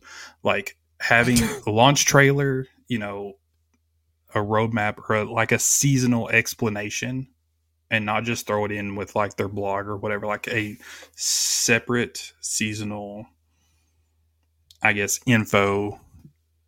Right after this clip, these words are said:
Speaker 1: explanation on top of everything. I think a separate one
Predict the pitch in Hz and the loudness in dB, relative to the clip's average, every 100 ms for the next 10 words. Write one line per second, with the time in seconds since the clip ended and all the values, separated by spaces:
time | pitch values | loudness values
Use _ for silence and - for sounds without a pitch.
0 | _ _ _ _ _ _ _ _ - 110 | _ _ _ _ _ _ _ _ 4 4
1 | - - 107 98 101 101 - 101 98 120 | 4 -2 -4 -4 -4 -4 -4 -4 -8 -14
2 | _ _ _ 110 104 - - 104 98 98 | _ _ _ 0 0 0 -2 -2 -2 -2
3 | 98 98 104 104 107 117 101 - 104 110 | -4 -4 -4 -2 0 0 2 4 2 0
4 | 107 107 104 101 | -4 -4 -6 -10